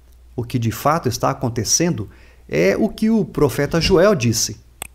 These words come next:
'É isto o que vou fazer nos últimos dias', diz Deus. 'Derramarei o meu espírito sobre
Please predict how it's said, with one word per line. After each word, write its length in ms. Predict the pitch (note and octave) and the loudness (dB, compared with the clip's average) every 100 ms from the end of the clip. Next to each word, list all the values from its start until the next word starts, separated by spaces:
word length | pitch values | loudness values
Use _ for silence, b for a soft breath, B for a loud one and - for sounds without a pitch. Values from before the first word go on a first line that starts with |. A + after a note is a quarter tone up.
| - - | -20 -14
'É 220 | - G#2+ A2+ | -6 -4 0
isto 480 | E3 G#3+ - - F#3+ | 2 0 -2 -2 -2
o 60 | C#3+ | -2
que 180 | - B2 | -2 -2
vou 200 | A2+ C#3 | 2 2
fazer 600 | - A2+ G#2 C3+ F3+ F#3+ | 2 -2 0 0 2 2
nos 300 | C3 A2+ C3 | 0 -2 0
últimos 400 | G#3 G3+ D#3+ D3+ - | -2 0 -2 -2 -4
dias', 400 | G#2+ G#2+ - - | -6 -6 -6 -6
diz 220 | A#2+ A#2 | -4 -4
Deus. 460 | A2 G2 F#2+ - b b b b | -4 -6 -8 -16 b b b b
'Derramarei 760 | A2+ A#2 A#2 A#2+ A2+ G#2+ C3 D3 | -2 0 2 2 2 2 0 2
o 40 | |
meu 160 | A#2 G#2+ | 0 -2
espírito 520 | - - F#3 G3 F3 | -6 -4 -2 0 -4
sobre 320 | - C#3 A#2 | -6 -6 -6